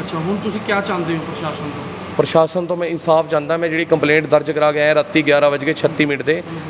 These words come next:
Speaker 2: ਉਹਦੀ ਵੀ ਮੈਂ ਤੁਹਾਨੂੰ ਕਾਪੀ ਤੁਹਾਡੇ WhatsApp 'ਤੇ ਸ਼ੇਅਰ ਕਰ ਰਿਹਾ।
Speaker 1: ਹੂੰ।
Speaker 2: ਤੇ ਜਿਹੜੀ ਇਹਦੀ ਮੇਰੇ ਕੋਲ ਰਿਕਾਰਡਿੰਗ ਹੈਗੀ ਉਹ ਵੀ ਤੁਹਾਨੂੰ ਭੇਜ ਰਿਹਾ।
Speaker 1: ਤੁਹਾਡੇ ਕੋਲ ਰਿਕਾਰਡਿੰਗ ਕੋਈ ਮੋਬਾਈਲ ਦੇ
Speaker 2: ਮੇਰੇ ਕੋਲ
Speaker 1: ਵਿੱਚ?
Speaker 2: ਸਰ ਮੋਬਾਈਲ ਦੇ ਵਿੱਚ ਸਾਰੀ ਰਿਕਾਰਡਿੰਗ ਹੈਗੀ।
Speaker 1: ਹਾਂ, ਤੁਸੀਂ ਦਿਖਾਓ ਜ਼ਰਾ ਕਿਆ।
Speaker 2: ਮੈਂ ਜ਼ਰਾ
Speaker 1: ਹਾਂਜੀ।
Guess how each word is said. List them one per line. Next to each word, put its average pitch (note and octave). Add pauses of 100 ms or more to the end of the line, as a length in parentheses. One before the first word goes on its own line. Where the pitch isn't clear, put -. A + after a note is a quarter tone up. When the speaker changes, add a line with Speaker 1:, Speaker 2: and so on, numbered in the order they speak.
Speaker 2:
ਉਹਦੀ D#3+
ਵੀ E3+
ਮੈਂ E3+
ਤੁਹਾਨੂੰ E3
ਕਾਪੀ D#3
ਤੁਹਾਡੇ D3+
WhatsApp D3
'ਤੇ C#3+
ਸ਼ੇਅਰ C#3
ਕਰ C3
ਰਿਹਾ। D3
Speaker 1:
ਹੂੰ। D#3+ (180)
Speaker 2:
ਤੇ D3+
ਜਿਹੜੀ D3+
ਇਹਦੀ D#3
ਮੇਰੇ D#3
ਕੋਲ D#3+
ਰਿਕਾਰਡਿੰਗ D3
ਹੈਗੀ D3
ਉਹ D3+
ਵੀ D3+
ਤੁਹਾਨੂੰ D#3
ਭੇਜ D3
ਰਿਹਾ। C#3+
Speaker 1:
ਤੁਹਾਡੇ G3+
ਕੋਲ G3+
ਰਿਕਾਰਡਿੰਗ G3
ਕੋਈ G3+
ਮੋਬਾਈਲ F#3
ਦੇ C#3+
Speaker 2:
ਮੇਰੇ D#3
ਕੋਲ E3+
Speaker 1:
ਵਿੱਚ? D#3+
Speaker 2:
ਸਰ D#3
ਮੋਬਾਈਲ D3
ਦੇ D3+
ਵਿੱਚ C#3+
ਸਾਰੀ D3+
ਰਿਕਾਰਡਿੰਗ B2+
ਹੈਗੀ। B2+
Speaker 1:
ਹਾਂ, E3
ਤੁਸੀਂ F3+
ਦਿਖਾਓ E3
ਜ਼ਰਾ E3
ਕਿਆ। C3+
Speaker 2:
ਮੈਂ C#3
ਜ਼ਰਾ C#3 (1600)
Speaker 1:
ਹਾਂਜੀ। E3+